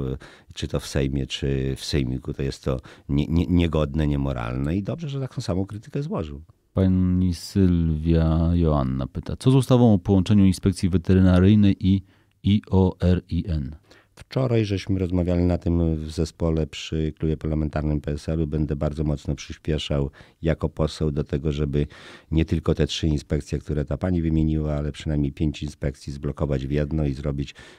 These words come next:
Speaker 1: rzeczywiście policję bezpieczeństwa żywności, bo, mm, e, zacieranie tych, e, podziałów czy, e, kompetencji pomiędzy inspekcjami powoduje, że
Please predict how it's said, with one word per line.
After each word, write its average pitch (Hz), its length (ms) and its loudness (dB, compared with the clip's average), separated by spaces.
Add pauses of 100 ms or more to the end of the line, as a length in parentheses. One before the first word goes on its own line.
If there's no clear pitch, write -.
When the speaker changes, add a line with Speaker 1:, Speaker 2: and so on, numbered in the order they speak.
Speaker 1:
rzeczywiście 73 800 -4 (180)
policję 80 440 2
bezpieczeństwa 73 640 -4
żywności, 71 680 -4 (460)
bo, 69 360 0
mm, 69 200 2 (600)
e, 71 40 -2
zacieranie 85 640 2
tych, - 340 -6
e, 73 320 -2
podziałów 76 600 0
czy, 69 220 -6 (360)
e, 71 140 -4
kompetencji 78 680 -2
pomiędzy 76 420 0
inspekcjami 71 1040 -4
powoduje, 73 520 -2
że 71 340 -6